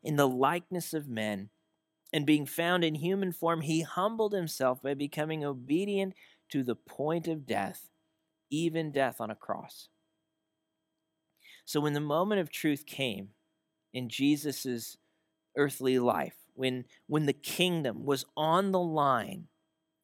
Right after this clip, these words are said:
he didn't take out the competition, you know, sacrificing each of them on a single stone. Rather, through a single offering of himself, he gave his life as a ransom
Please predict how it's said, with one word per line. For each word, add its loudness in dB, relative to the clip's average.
he 0
didn't 0
take 0
out 0
the -10
competition, -6
you -10
know, -12
sacrificing -2
each -2
of -6
them -2
on -4
a -6
single -2
stone. -6
Rather, 2
through 2
a -4
single 2
offering 2
of 0
himself, -4
he 2
gave 0
his -4
life 0
as -8
a -4
ransom -8